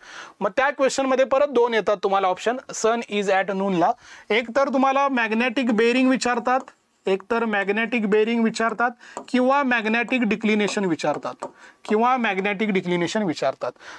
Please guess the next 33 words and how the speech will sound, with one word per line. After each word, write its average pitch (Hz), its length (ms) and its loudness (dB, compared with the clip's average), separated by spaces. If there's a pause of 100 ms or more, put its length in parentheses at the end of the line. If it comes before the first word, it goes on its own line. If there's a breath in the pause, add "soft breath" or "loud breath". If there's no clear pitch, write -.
(200 loud breath)
कोणताही 247 600 2
विचारू 254 380 2
देत, 262 260 0 (140)
पहिला 220 340 2
जा 262 200 0
आपल्याला 240 400 2
ट्रिक 240 260 -2
जी 226 200 0
यूज 226 220 0
करायची 226 340 0
आहे 220 180 2
त्यानुसार 226 640 0
हीच 277 320 2
इक्वेशन 220 480 0
लिहायची, 208 420 0 (460 loud breath)
true 247 160 2
bearing 240 340 2
is 233 180 2
equals 214 420 0
to 247 100 2 (540 loud breath)
magnetic 220 600 0
bearing 226 320 2 (380 loud breath)
plus 240 380 0
or 220 180 2 (160)
minus 220 440 0
magnetic 196 640 0
declination. 165 580 0 (440 loud breath)
जर 240 200 2
आपल्याला 262 400 2
मॅग्नेटिक 233 540 0
डिक्लिनेशन 214 640 0
दिला 202 240 2
असेल 247 360 0